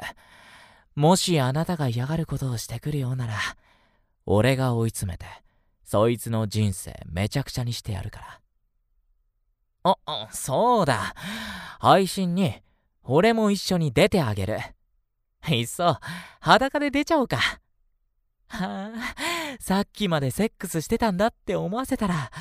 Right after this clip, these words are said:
しつこい奴らも諦めるだろうし。その配信が終わったら、アカウントは消して、今後配信はしないでほしいな。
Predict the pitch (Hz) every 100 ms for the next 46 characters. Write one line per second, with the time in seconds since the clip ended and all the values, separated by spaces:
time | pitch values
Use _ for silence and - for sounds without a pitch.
0 | - - - 110 110 - 117 110 107 113
1 | 110 101 87 98 120 - 180 180 196 175
2 | 160 151 139 170 165 151 - - 143 135
3 | 135 - - _ _ _ - 82 80 -
4 | - 95 117 113 127 127 - 131 131 123
5 | 139 - 131 135 110 - _ _ _ _
6 | - 107 151 160 151 147 139 - 120 -
7 | 113 98 _ _ _ _ - 104 127 123
8 | 123 107 120 117 123 120 117 110 - 117
9 | 151 127 101 92 - 85 90 127 143